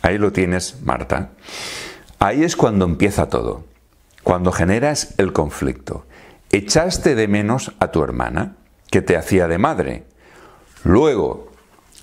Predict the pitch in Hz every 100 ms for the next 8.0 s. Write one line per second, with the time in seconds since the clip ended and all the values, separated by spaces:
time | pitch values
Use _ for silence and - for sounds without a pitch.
0 | - - 60 76 95 135 143 120 135 -
1 | - _ _ _ _ _ - - - 101
2 | 92 92 92 101 - - - 76 - 71
3 | 101 95 78 65 58 - - - _ -
4 | 101 95 95 104 135 143 - - 98 -
5 | 98 92 98 117 - - 76 71 90 95
6 | - 98 110 - - - 127 131 135 110
7 | 101 - 92 85 82 82 104 101 107 -